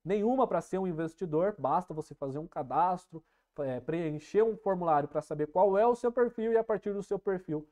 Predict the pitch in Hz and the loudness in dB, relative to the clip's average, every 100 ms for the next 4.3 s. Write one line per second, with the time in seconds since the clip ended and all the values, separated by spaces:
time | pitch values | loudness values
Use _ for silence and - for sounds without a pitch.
0 | _ _ 123 180 180 185 202 190 147 247 | _ _ -6 -4 -4 0 4 4 4 2
1 | 254 220 160 190 - 196 160 180 165 160 | 2 -2 -2 -6 -4 -2 0 0 -2 -4
2 | 147 143 - 180 156 147 147 143 165 175 | -4 -4 -4 -6 -6 -8 -10 -8 -6 -6
3 | 165 160 165 202 196 214 202 180 139 135 | -6 -4 -4 -4 0 0 0 -2 0 2
4 | 190 226 | 2 2